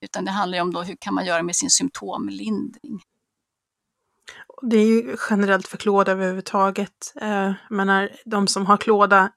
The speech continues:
Speaker 2: i huden på grund av ett atopiskt eksem, de blir också sämre av värme. Så att det är ju hudklåda generellt, det är ju kopplad till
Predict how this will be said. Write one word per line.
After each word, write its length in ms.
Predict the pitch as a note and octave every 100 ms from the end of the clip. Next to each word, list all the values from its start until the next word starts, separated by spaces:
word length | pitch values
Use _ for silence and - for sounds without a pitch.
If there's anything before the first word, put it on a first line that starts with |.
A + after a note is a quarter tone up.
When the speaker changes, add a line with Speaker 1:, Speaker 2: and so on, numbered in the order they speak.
| _
Speaker 2:
i 100 | A3
huden 360 | G3+ G3+ G3 F#3+
på 120 | -
grund 200 | G3 G3
av 80 | G3
ett 140 | G3
atopiskt 460 | - G3+ G3 G3+ -
eksem, 440 | G3 - A#3 G3
de 140 | G3 G3+
blir 180 | A3+ A3+
också 240 | - A#3
sämre 440 | - G3 F3+ F3+ - - - - - _
av 200 | - F#3
värme. 540 | G3 F#3+ F#3+ A3 F3 E3+
Så 200 | - -
att 100 | G3+
det 80 | G#3
är 160 | G3
ju 300 | F#3+ F#3 F#3 G3 _ _ _ - _ _ _ _ _ _ _ -
hudklåda 500 | G3+ - G#3 G3+ G3
generellt, 420 | G#3+ G3 G3 E3+ -
det 80 | G#3+
är 40 |
ju 80 | F#3+ - - _
kopplad 460 | - F3+ - F#3 -
till 300 | - G2+